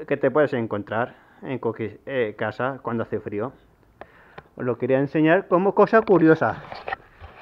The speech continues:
Eh, eh, como información, cuando vengáis al puente, que está en la provincia de Valencia,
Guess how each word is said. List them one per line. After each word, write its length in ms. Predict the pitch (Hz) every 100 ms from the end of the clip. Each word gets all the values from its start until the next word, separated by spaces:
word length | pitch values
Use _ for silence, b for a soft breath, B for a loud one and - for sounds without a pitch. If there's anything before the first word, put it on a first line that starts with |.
| -
Eh, 320 | 143 139 135 139
eh, 380 | 160 143 131 127
como 220 | 160 160
información, 560 | 185 226 214 196 196 208
cuando 240 | 156 147
vengáis 320 | 143 147 143
al 140 | 190 180
puente, 360 | 226 220 220 - b b b b b b b b _ _ _ _ - b b
que 60 | 156
está 160 | -
en 60 | 170
la 120 | 170
provincia 360 | 151 170 165 151
de 120 | 190
Valencia, 600 | 208 190 196 165 175 233